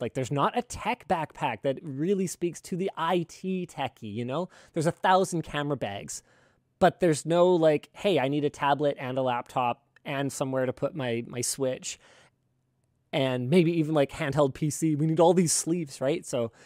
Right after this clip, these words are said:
we're able to, we're able to tackle that. So I, um,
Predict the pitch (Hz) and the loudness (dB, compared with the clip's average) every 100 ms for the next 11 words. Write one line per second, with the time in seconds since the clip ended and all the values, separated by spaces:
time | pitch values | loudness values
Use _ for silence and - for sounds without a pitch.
0 | - - - 139 139 139 131 147 127 127 | -20 -8 0 4 4 4 0 0 0 2
1 | 135 139 120 - 139 - 120 104 - _ | 0 0 -2 -4 -4 -2 -2 -4 -8 _
2 | - - - - _ _ _ _ - - | -20 -20 -20 -20 _ _ _ _ -4 8
3 | 226 214 208 208 202 190 190 | 12 12 12 12 12 10 8